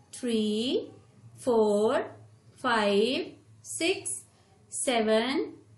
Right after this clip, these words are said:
eight, nine, ten, eleven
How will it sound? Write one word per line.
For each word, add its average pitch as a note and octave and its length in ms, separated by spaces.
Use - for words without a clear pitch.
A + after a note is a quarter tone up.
eight, A3 840
nine, A3+ 840
ten, A3+ 720
eleven A#3 840